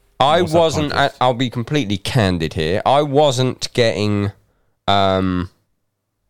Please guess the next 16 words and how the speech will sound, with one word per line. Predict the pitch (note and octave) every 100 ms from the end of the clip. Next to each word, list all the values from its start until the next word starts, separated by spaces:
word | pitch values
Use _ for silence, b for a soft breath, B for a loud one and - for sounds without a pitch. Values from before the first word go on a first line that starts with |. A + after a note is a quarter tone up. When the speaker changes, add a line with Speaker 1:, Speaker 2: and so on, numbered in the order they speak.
| _ _ C3
Speaker 1:
I |
was | D3+ C#3
playing | D#3 C#3+ C3
a | B2
drum | C3+ B2+
kit | - -
you | G#2+ G#2+
couldn't | A#2+ G#2+ G#2+ - _ _ _ _ _ _ -
buy, | G2 E2+ C#2 - _ _ _ _ _ _ _ _ -
and | F#2 F2 F2
I | F2+
had | G2+ F#2+ F2 - - _ _ _ _ _ -
a | G2
few | B2 B2
Twitch | A2+ B2 - -
streams, | - E2 D2+ D2+ -